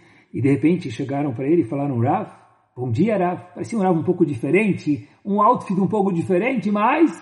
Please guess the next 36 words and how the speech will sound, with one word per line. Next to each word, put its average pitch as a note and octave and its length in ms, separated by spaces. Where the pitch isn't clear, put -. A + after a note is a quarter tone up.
era A3 180
ele C#4+ 120
que G3 80
tava B3+ 160
dando C4+ 180
shiur, C#4+ 340
então F#3 200
todo A#3+ 120
mundo C4 140
chamou A#3+ 180
ele B3 100
de A#3 100
Rav. C4 300
E F3+ 80
ele F3+ 100
começou B3 440
a B3 60
ler A3+ 380
aquele G3+ 280
tratado G3+ 380
de F3 80
Baba G#3 180
Metzia G#3+ 300
que - 60
ele G3+ 100
tanto A3+ 220
preparou G#3+ 480
e F#3+ 40
relembrou A#3 460
por A3 160
dois G#3+ 240
dias F3 220
até E3+ 160
chegar F#3+ 200
na G3 120
quarta-feira. F3 600